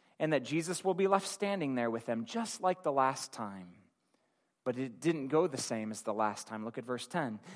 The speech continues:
"And while they were gazing into heaven, as he went, behold, two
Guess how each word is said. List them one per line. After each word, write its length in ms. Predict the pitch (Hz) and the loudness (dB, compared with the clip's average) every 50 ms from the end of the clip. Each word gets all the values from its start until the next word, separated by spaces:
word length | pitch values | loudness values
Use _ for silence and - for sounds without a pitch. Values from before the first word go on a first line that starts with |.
| - - | -10 -4
"And 120 | - 127 123 | -2 2 6
while 220 | 113 135 151 151 | 10 10 12 10
they 100 | 170 170 | 10 8
were 140 | 165 156 147 | 6 6 6
gazing 440 | 127 147 151 160 180 165 175 170 156 | 6 8 6 8 6 6 4 0 2
into 140 | 143 131 123 | 2 2 2
heaven, 560 | - - 196 226 175 147 135 139 165 190 185 - - - _ _ _ _ _ _ _ _ _ _ _ _ | 4 6 6 6 6 6 2 -2 -2 -6 -10 -14 -18 -20 _ _ _ _ _ _ _ _ _ _ _ _
as 320 | - 131 143 147 135 - - | 4 6 6 6 4 2 -2
he 220 | - 160 156 147 | -2 -2 0 0
went, 680 | 143 131 127 165 214 196 123 110 107 - - - - - - - _ _ _ _ _ _ _ _ _ _ _ _ _ _ _ _ _ - | 0 0 0 2 2 2 0 -2 -4 -6 -8 -8 -8 -10 -14 -18 _ _ _ _ _ _ _ _ _ _ _ _ _ _ _ _ _ -8
behold, 480 | 131 127 - - 180 196 214 220 175 | -8 -4 0 2 4 6 4 4 2
two 560 | - - - 190 202 214 220 226 226 233 208 | -2 -6 -4 -2 -2 0 0 -2 -2 -4 -6